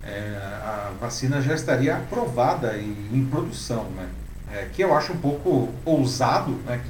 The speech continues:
Dado que nem começamos ainda a, a, os testes da fase um. Mas, enfim, né, é o, é o cálculo que eles fizeram, né? O fato é, talvez tenhamos aí realmente no, no segundo semestre duas vacinas contra a covid dois sendo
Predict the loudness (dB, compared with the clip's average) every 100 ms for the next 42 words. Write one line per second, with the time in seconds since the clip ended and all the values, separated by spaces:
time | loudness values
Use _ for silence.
0 | 0 2 2 0 0 0 -4 -8 -10 0
1 | 2 2 2 0 0 0 2 2 2 4
2 | 2 2 -2 -2 -2 -6 -8 -8 -10 -10
3 | -10 -10 -10 -10 0 0 0 -2 -2 2
4 | 2 6 6 6 4 -4 -8 -12 -12 -12
5 | -12 -12 -12 -12 -6 4 4 4 0 0
6 | 0 0 -4 -6 -4 -2 0 2 2 0
7 | -2 6 6 8 6 4 2 -4 -4 -6
8 | -6 2 2 2 0 -4 4 4 6 2
9 | 0 4 4 6 2 2 2 2 2 -2
10 | 0 2 2 2 2 0 0 -2 -2 -4
11 | -6 -6 -2 0 2 0 0 2 2 0
12 | -2 0 2 4 4 2 0 -2 -4 -4
13 | -4 -4 -2 0 0 2 2 2 0 0
14 | 2 2 0